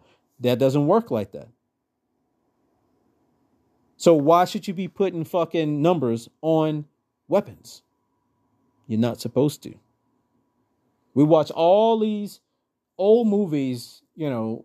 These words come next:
way back when, and we see them running around with guns and shit. They don't have serial numbers on them. They never did. We never stopped to think about that, but they, they're not supposed to.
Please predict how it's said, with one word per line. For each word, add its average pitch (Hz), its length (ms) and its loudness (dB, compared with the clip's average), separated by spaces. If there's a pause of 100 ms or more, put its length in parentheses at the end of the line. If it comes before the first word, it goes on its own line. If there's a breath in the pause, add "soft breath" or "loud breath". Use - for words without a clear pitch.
(160)
way 175 260 4
back 185 320 0
when, 123 680 -4 (240)
and 135 160 -6
we 135 100 -4
see 180 200 -4
them 165 220 0
running 165 240 0
around 160 380 0
with 151 180 -2
guns 151 300 0
and 123 100 -10
shit. 120 360 -6 (960)
They - 80 -4
don't 175 100 2
have 190 140 0
serial 233 220 0
numbers 175 240 0
on 113 100 0
them. 104 100 -2
They 110 60 0
never 131 220 0
did. 139 340 -2 (560)
We 139 80 -2
never 160 180 2
stopped 175 380 0
to 127 80 -4
think 220 260 -2
about 117 360 -2
that, 135 220 -6
but - 120 -18
they, 147 300 0
they're 139 200 0
not 143 300 0
supposed 196 460 -4
to. - 100 -20